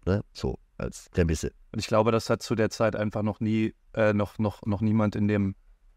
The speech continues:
Speaker 2: Ausmaß gemacht. Deswegen hat er quasi so eine neue Nische, äh, bedient und deswegen war dann eben The Man in the High Castle erfolgreich und dann hat er auch weiter,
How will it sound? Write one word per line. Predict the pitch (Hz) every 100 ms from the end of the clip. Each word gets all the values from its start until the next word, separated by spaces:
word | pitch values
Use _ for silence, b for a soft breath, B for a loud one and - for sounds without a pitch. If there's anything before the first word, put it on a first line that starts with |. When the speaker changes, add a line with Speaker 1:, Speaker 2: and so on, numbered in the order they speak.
| _ - _
Speaker 2:
Ausmaß | - 107 - 107 110
gemacht. | - 107 123 -
Deswegen | 104 107 98
hat | 101
er |
quasi | 107 - 104 98
so | 98
eine | 98 95
neue | 95 98 101
Nische, | 104 107 117 104 - _ - - _ -
äh, | 107 101
bedient | 87 90 104 107 113 -
und | - 101 - -
deswegen | 98 107 104
war | 95 95
dann | 95
eben | 98 95 92
The |
Man | 95 95
in | -
the | 98
High | 92 95
Castle | - 98 -
erfolgreich | 95 - 107 101 101 98
und | 101 95
dann | 95 - - _ - - -
hat | - 101
er | 101
auch | -
weiter, | 104 107 101